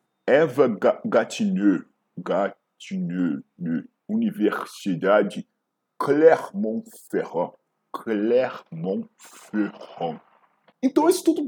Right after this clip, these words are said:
bem bacana, é um estudo com modelo animal, em que eles pegaram metade da amostra e botaram pra ingerir carboidrato na forma de sacarose. Sacarose é, é o açúcar de cozinha.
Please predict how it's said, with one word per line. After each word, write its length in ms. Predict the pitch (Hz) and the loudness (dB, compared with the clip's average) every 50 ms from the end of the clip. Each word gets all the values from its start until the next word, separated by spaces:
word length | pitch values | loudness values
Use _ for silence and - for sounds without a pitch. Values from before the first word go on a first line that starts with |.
| - | -8
bem 380 | - 147 143 214 262 311 330 294 | -8 -2 0 2 2 2 2 6
bacana, 600 | 233 180 143 - - - 160 160 151 135 117 123 | 8 6 6 6 4 6 8 10 10 10 8 8
é 40 | 151 | 4
um 40 | 165 | 2
estudo 280 | - - 208 185 151 | 2 -2 -2 -2 -2
com 120 | - 160 151 | -2 0 0
modelo 300 | 135 123 113 110 110 113 | 0 2 4 4 2 2
animal, 640 | 117 151 185 185 147 127 143 185 - - - - | 2 0 0 4 6 6 6 6 4 2 -2 -6
em 140 | - 180 185 | -2 -2 -2
que 140 | 185 - 196 | 0 0 -2
eles 200 | 208 - - - | -2 -2 -2 2
pegaram 480 | - 180 165 127 120 117 110 107 - 113 | 4 4 6 8 8 10 10 8 8 6
metade 720 | 131 170 202 202 - - 214 226 262 269 269 226 208 180 | 6 4 4 4 4 2 2 4 4 2 2 2 2 2
da 160 | 151 147 135 | 4 6 4
amostra 640 | 117 113 110 104 107 113 120 - - 151 147 - - | 6 4 4 4 6 4 4 2 0 -2 -2 -2 -2
e 60 | 147 | -4
botaram 480 | 151 156 180 180 185 175 180 185 175 156 | 0 0 0 0 4 4 4 4 4 0
pra 180 | - 185 185 | -2 -4 -4
ingerir 760 | 190 196 202 196 170 - 143 135 113 101 113 147 170 160 - - | -2 -4 -4 -6 -4 0 0 0 2 0 -2 -4 -6 -8 -8 -2
carboidrato 760 | - 107 - 98 104 107 101 87 85 98 117 127 123 - | -2 -2 -2 0 0 2 2 2 2 4 4 4 2 2
na 100 | 147 165 | 0 -2
forma 300 | 156 - 185 185 185 196 | 0 4 2 2 2 2
de 80 | 185 - | -4 -2
sacarose. 540 | - 185 - - 226 240 196 - - - - | -2 -2 0 2 4 6 6 6 6 4 0
Sacarose 680 | - 131 127 - - - 139 127 143 165 185 247 359 | -2 0 2 2 6 8 10 10 10 10 6 4 4
é, 200 | 523 - - - | 4 4 6 8
é 60 | 165 175 | 8 10
o 100 | 190 202 | 10 10
açúcar 500 | 196 - - 202 202 196 - 214 190 170 | 8 6 0 0 0 4 4 4 4 4
de 120 | 165 196 | 0 -2
cozinha. 460 | - 240 269 233 131 110 82 62 - | -2 -2 -2 0 -2 -2 -4 -6 -8